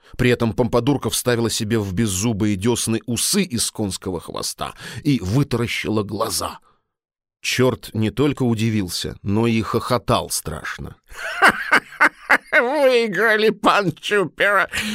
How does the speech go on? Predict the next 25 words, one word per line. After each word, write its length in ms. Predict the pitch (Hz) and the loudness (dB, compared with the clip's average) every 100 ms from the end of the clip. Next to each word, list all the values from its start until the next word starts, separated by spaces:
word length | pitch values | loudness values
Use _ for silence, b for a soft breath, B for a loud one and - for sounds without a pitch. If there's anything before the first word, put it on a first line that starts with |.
| 214 190 | -4 0
выиграли!» 1000 | 175 185 180 156 139 - - 143 143 - B B | 2 6 8 8 6 2 0 2 0 -4 B B
сказал 540 | - - 110 101 110 | -6 -2 -2 0 0
он, 140 | 110 104 | 0 -2
отхохотавшись, 920 | 104 - 101 - 92 143 - 110 - - | -6 -6 -6 -4 -2 -2 -2 -4 -4 -4
и 100 | 110 | -2
разорвал 520 | 104 90 92 92 98 | 0 0 0 0 -2
контракт. 720 | 92 90 82 78 - - - _ _ _ _ - | -2 -6 -6 -10 -14 -20 -20 _ _ _ _ -6
Потом 320 | 98 127 117 | 0 0 0
обратился 540 | 107 101 95 104 - 92 | -2 -2 -2 -4 -6 -6
к 80 | |
Помпадурке. 680 | - 95 92 90 82 - - - _ B B B B B B B | -6 -6 -4 -6 -6 -12 -20 -20 _ B B B B B B B
«А 140 | - 175 | -12 -10
ты, 240 | - 226 | -6 -4
между 420 | 156 220 208 208 | -2 -4 -4 -4
прочим, 520 | 175 165 170 - 175 160 | -2 0 0 -2 -2 -2
этим 360 | 156 165 160 | -2 -2 -2
добрым 460 | 131 135 131 143 147 | 0 0 0 -4 -4
поступком 800 | 160 147 - 117 131 - 113 139 | -6 -8 -8 -10 -10 -10 -8 -8
все 220 | - 117 | -6 -8
свои 400 | - - 135 147 | -6 -6 -4 -4
бременские 840 | 131 123 120 123 139 - - 165 147 | 0 2 2 2 0 -2 -6 -6 -2
грехи 560 | 151 170 170 - 131 | -2 -2 -4 -4 -2
на 140 | 135 156 | 0 0
нет 240 | 139 87 | 0 -2
свела. 560 | - 76 82 85 76 | -4 -4 -6 -4 -6